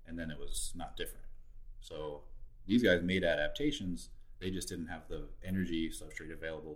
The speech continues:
to realize those gains in power output. And that, you know, leads into this bigger study where we do the repeated. So we still get that first set power drop where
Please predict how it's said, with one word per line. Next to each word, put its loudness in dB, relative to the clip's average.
to -6
realize 4
those -8
gains -10
in -12
power -8
output. -14
And 0
that, -2
you -4
know, -4
leads 4
into 0
this 0
bigger -2
study 8
where 6
we 2
do 2
the -2
repeated. 6
So -2
we -4
still 4
get 8
that 6
first 4
set 0
power 0
drop -2
where -10